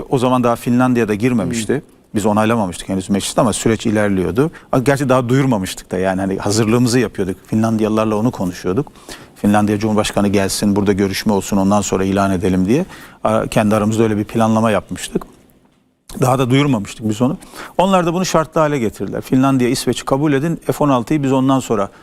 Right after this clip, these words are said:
Speaker 1: onaylarız." diye. Bakın ben de orada senatörlere dedim ki bazıları çok bilinen, meşhur ve bunlar kıdemli senatörler. Oradaki komisyonlarda önemli rol, görevleri olan, oy, oy verip süreci etkileyebilecek olan senatörler.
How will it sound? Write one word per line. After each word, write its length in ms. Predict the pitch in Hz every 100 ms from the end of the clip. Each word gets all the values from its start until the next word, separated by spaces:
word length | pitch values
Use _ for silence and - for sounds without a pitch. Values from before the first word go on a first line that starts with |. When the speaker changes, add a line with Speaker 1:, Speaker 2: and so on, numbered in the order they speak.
| - _
Speaker 1:
onaylarız." 520 | 123 117 101 87 85
diye. 120 | 82 - - - -
Bakın 240 | 143 156
ben 160 | 165 165
de 40 |
orada 220 | 147 139
senatörlere 640 | 113 131 131 135 123 117 117
dedim 200 | 139 151
ki 120 | 107
bazıları 360 | 120 113 113
çok 260 | 107 117 104
bilinen, 320 | 113 107 107
meşhur 320 | 107 107 -
ve 100 | 110
bunlar 220 | 107 107 -
kıdemli 360 | 110 117 110
senatörler. 540 | - 90 87 - 104 101
Oradaki 300 | 104 98 101
komisyonlarda 840 | - 104 - 104 101 98 98 123 - - - _ -
önemli 360 | 127 120 127
rol, 160 | 120 117
görevleri 540 | 110 113 117 113 113
olan, 280 | 117 92 110 - -
oy, 260 | 135 131 120
oy 260 | 113 123 131
verip 220 | 117 147
süreci 320 | - 117 113
etkileyebilecek 760 | 123 - 113 113 107 104 113 104
olan 140 | 90
senatörler. 600 | 87 98 92 - 98 110